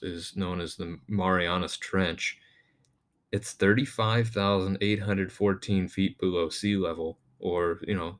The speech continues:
good six point seven eight miles down. That's a long way.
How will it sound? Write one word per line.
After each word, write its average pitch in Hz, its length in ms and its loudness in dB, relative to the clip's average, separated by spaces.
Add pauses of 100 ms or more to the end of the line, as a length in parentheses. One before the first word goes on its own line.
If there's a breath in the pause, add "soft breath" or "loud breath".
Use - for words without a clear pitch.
good 87 160 0
six - 300 -2
point 90 280 -6
seven 90 320 -2
eight 85 140 -6
miles 82 400 -4
down. 80 480 -4 (880 soft breath)
That's 113 140 -4
a 101 80 2
long 82 340 -4
way. 90 360 2